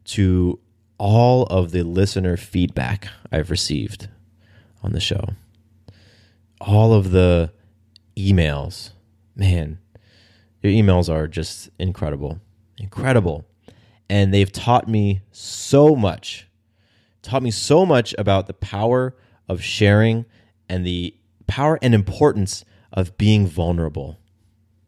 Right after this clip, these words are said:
You know, I, I wouldn't have had the ability to connect with folks the way that I have had I personally not been okay with being vulnerable and being authentic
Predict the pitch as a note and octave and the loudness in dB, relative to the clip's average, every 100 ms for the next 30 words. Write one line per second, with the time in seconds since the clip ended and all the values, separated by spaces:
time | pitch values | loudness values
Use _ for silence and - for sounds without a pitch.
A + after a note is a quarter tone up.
0 | _ _ _ _ _ _ _ _ _ _ | _ _ _ _ _ _ _ _ _ _
1 | _ _ _ _ G2 F#2+ G2+ G2+ G#2+ G#2 | _ _ _ _ 2 4 4 2 -4 0
2 | A2 A2 D3 C#3 A#2+ A2+ A#2 A2 G2 F2 | 0 2 2 2 0 2 0 2 0 2
3 | G#2+ A2 G2+ - G2 - F2+ F#2 A2 - | 4 4 2 -2 -6 -4 0 0 0 -4
4 | F#2 F#2+ F#2 F2+ - F2 F#2 F2 D#2 F#2+ | -6 -2 -2 -2 -2 0 0 0 -4 -6
5 | E2+ E2 - - _ _ _ _ G2+ F#2+ | -6 -6 -12 -20 _ _ _ _ -2 -2
6 | - G2+ G#2+ - G#2 G2 F#2+ F2 E2+ F2 | 0 2 2 2 0 2 0 0 0 0
7 | E2 - _ _ _ _ _ - G2 F2+ | -2 -6 _ _ _ _ _ -2 0 0
8 | - G2 G#2+ G2 E2+ E2+ _ _ _ - | 0 0 2 2 0 -4 _ _ _ -8
9 | F2+ F#2+ F2 D#2 D#2+ D#2+ D#2 D2 E2+ - | -2 0 0 0 -4 -4 -6 -8 -10 -14
10 | _ _ _ _ - F#2 F#2 E2+ D#2+ - | _ _ _ _ -10 -2 0 0 -4 -4
11 | E2+ F2+ D#2+ - | -4 -2 -4 -8